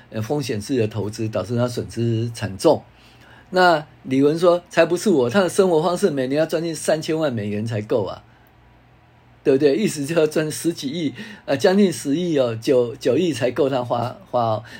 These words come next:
而且凯吉的前女友呢，宣称凯吉的财务管理不当，让他背负一百二十五万美元的负债。那这个凯吉，呃，那个富尔顿呢，为凯吉生下小孩。”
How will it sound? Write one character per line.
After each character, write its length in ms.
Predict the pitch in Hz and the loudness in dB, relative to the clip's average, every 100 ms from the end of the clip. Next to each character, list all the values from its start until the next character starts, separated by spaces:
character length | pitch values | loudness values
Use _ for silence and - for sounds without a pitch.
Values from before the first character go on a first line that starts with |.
| - | 0
而 120 | 190 | 2
且 240 | 202 143 143 - - - | 4 2 -2 -12 -20 -20
凯 200 | - 151 | 0 2
吉 200 | 156 165 | 2 2
的 360 | 180 185 170 165 | 4 6 6 4
前 260 | 156 160 175 | 2 0 0
女 140 | 175 | 0
友 200 | 175 131 | 2 2
呢， 160 | 135 135 | 0 -2
宣 240 | 170 160 | -2 -4
称 240 | 165 156 156 - - _ | 0 0 0 -12 -20 _
凯 160 | 156 | 0
吉 160 | 139 160 | 2 2
的 80 | 170 | 2
财 200 | - 160 | 4 4
务 100 | 170 | 4
管 160 | 160 | 2
理 100 | 156 | 0
不 160 | 120 131 | -2 0
当， 280 | 160 139 160 | 0 0 0
让 100 | 165 | 0
他 100 | 147 | 0
背 200 | 160 156 | 2 0
负 120 | 160 | 0
一 120 | 165 | -2
百 140 | 127 | -2
二 140 | 135 143 | 0 -2
十 120 | 120 | -2
五 80 | 113 | -2
万 160 | 139 | 0
美 140 | 117 98 | -2 -4
元 80 | 104 | -6
的 100 | 113 | -6
负 200 | 135 113 | -6 -6
债。 280 | 123 95 - _ - _ _ _ | -6 -6 -10 _ -20 _ _ _
那 420 | 160 160 156 147 151 - - _ _ _ _ | 0 2 4 2 -4 -18 -20 _ _ _ _
这 140 | - | 0
个 160 | 214 180 | 2 2
凯 240 | - 139 | 2 0
吉， 320 | 127 147 151 | 0 -2 -2
呃， 240 | 151 151 151 | 0 0 2
那 140 | 208 | 4
个 180 | 190 165 | 4 4
富 220 | 165 214 | 2 4
尔 80 | 151 | 6
顿 240 | 165 175 | 6 4
呢， 180 | 156 143 | 4 0
为 160 | 185 165 | 2 0
凯 180 | 123 120 | -2 -4
吉 140 | 135 | -4
生 180 | 143 156 | -4 -2
下 160 | 160 | -2
小 220 | 123 113 87 | -2 -6 -10
孩。” 300 | 87 92 | -10 -12